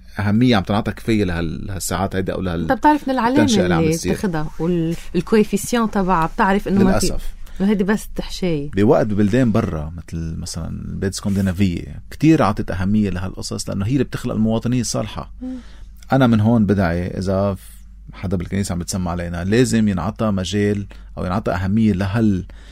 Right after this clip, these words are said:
Speaker 1: لهالنوع من التربية هيدي، إلى جانب التربية على العلوم واللغات واللي بدك إياهم. في تربية أساسية، التربية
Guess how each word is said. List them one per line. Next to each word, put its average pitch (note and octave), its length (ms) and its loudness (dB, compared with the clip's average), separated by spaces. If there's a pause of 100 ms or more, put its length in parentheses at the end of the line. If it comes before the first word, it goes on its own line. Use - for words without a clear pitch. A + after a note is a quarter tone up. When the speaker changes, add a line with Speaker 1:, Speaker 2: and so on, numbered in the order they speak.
(220)
Speaker 1:
لهالنوع G#2+ 680 2
من G2+ 60 4
التربية F#2 560 0
هيدي، F2 320 -2
إلى D#3 120 8
جانب C#3+ 320 4
التربية G#2+ 480 2
على G2+ 160 2
العلوم G2+ 380 0
واللغات F#2 480 -2
واللي F2+ 120 -4
بدك F2+ 320 -6
إياهم. F2 240 -6
في C3 160 -4
تربية B2+ 320 2
أساسية، A2 380 -2
التربية A#2 340 0